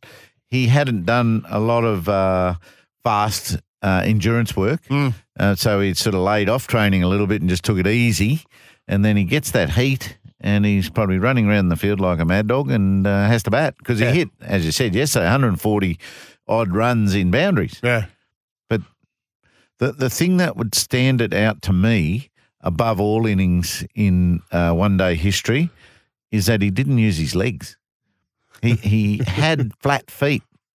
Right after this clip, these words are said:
Speaker 1: so he was on the heel, ro-, the, his heels were on the ground. So he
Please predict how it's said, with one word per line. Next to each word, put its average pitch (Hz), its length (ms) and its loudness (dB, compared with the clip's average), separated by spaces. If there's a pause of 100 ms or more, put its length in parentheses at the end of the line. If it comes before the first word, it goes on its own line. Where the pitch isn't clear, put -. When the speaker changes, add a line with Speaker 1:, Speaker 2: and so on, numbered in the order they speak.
(140)
Speaker 1:
so 113 220 0
he 113 100 0
was 110 100 0
on 135 160 0
the 104 100 4
heel, 143 760 -2
ro-, 147 240 0 (400)
the, - 100 -2
his 117 240 2
heels 160 580 0
were 117 140 0
on 104 140 2
the 92 80 2
ground. 76 400 -2 (440)
So 139 240 -2
he 139 300 -4